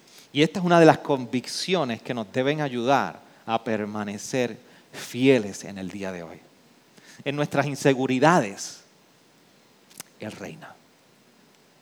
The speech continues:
En nuestras dudas, Él reina. En nuestros dolores, Él reina. En nuestras enfermedades, Él reina. En nuestra inconsistencia, aún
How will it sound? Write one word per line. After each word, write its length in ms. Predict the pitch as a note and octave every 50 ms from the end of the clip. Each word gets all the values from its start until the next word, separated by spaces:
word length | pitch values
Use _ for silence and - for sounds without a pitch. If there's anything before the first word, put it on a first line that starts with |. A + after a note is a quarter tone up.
| _ _ _ _ _ _ _ _ _ _ _ _ _ _ _ _ _ _ _ _ _ - - - _ -
En 120 | B2+ B2 A#2+
nuestras 420 | C3 C3+ - - A2+ G2+ F#2+ A2+
dudas, 600 | C#3 D#3 D3 A#2 E2+ - - - - - - - _ _ _ _ _ -
Él 260 | B2 A#2+ A2 F2+ D#2+ D#2+ - _ - _ _ - - -
reina. 420 | - F#2 F2+ E2 E2+ E3+ G#3+ - - - _ _ _ _ _ _ _ _ _ _ _ _ _ _ _ _ _ _ _ _ _ _ _ - - - - -
En 140 | B2 C3
nuestros 360 | C3 C3 B2 - B2 B2 G2 -
dolores, 680 | B2 B2 C#3 D#3 E3 D3 A2 F#2+ E2 - - - - _ _ _ _ _ -
Él 260 | A2+ A#2+ G#2+ F#2 E2 E2 _ _ _ _ _ _ - - -
reina. 460 | F#2+ G2+ G#2+ G2+ F2+ E2 D#2+ - - - _ _ _ _ _ _ _ _ _ - - - - -
En 160 | B2+ C3 B2+
nuestras 320 | B2+ A#2+ - - A#2+ C3
enfermedades, 880 | B2 - - C#3 A#2+ A#2 A#2+ A#2+ C3 D3+ D#3 C#3 A#2 F2 F#2 - - - - _ _ _ -
Él 340 | B2 B2 A#2 G2 E2 E2 D#2 - - _ _ _ - -
reina. 520 | - - G2 G#2+ A2 G2+ - - - - _ _ _ _ _ _ _ _ _ _ _ _ - - - - - -
En 180 | C3+ C#3+ C#3
nuestra 260 | C#3+ D3+ - - D3+
inconsistencia, 960 | C3+ B2 - C3+ B2 - A#2+ A2+ - - G3+ G#3 G3 E3 - - A#2 G2+ - -
aún 580 | - B2+ G#2 G#2 B2 D3+ E3+ E3+ C3 A2 G2+